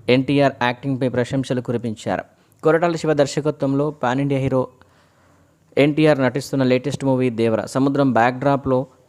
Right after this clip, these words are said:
యాక్షన్ డ్రామాగా తెరకెక్కుతున్న ఈ సినిమాపై ఎలాంటి అంచనాలున్నాయో ప్రత్యేకంగా చెప్పనక్కర్లేదు.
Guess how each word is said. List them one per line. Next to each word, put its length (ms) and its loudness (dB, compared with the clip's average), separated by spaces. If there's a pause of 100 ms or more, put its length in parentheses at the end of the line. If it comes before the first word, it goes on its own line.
(180)
యాక్షన్ 480 -2
డ్రామాగా 420 2
తెరకెక్కుతున్న 680 0 (140)
ఈ 100 -4
సినిమాపై 500 0
ఎలాంటి 360 0
అంచనాలున్నాయో 680 -4
ప్రత్యేకంగా 600 -2
చెప్పనక్కర్లేదు. 840 -4